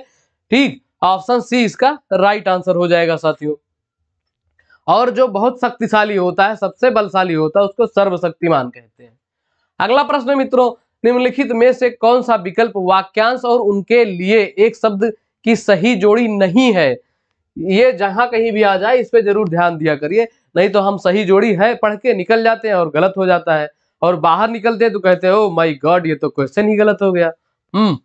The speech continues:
तो ऑप्शन ए है, जो बहुत बोलता हो उसको क्या कहते हैं? वाचाल कहते हैं। और जो कुछ नहीं जानता उसको अज्ञ कहते हैं, बिल्कुल कहते हैं। अच्छा, अज्ञ का अज्ञ बराबर होता है अज्ञानी।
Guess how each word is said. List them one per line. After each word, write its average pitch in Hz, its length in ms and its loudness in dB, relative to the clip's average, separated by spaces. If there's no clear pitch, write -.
तो 240 80 2
ऑप्शन 233 460 0
ए 277 180 2
है, 247 200 -2
जो 233 260 2
बहुत 226 360 -4
बोलता 208 440 0
हो 233 160 -2
उसको 226 280 -6
क्या 247 160 0
कहते 240 280 -6
हैं? 233 80 2
वाचाल 208 500 0
कहते 220 320 -2
हैं। 190 180 0
और 233 340 -2
जो 226 260 0
कुछ 277 300 -6
नहीं 240 320 2
जानता 240 420 0
उसको 220 260 -4
अज्ञ 226 360 -2
कहते 214 340 -2
हैं, 185 200 0
बिल्कुल 190 300 2
कहते 233 260 0
हैं। 233 60 -4
अच्छा, - 420 -4
अज्ञ 202 180 -4
का 240 120 2
अज्ञ 226 380 -2
बराबर 202 420 0
होता 214 280 -2
है 233 120 -2
अज्ञानी। 160 640 -4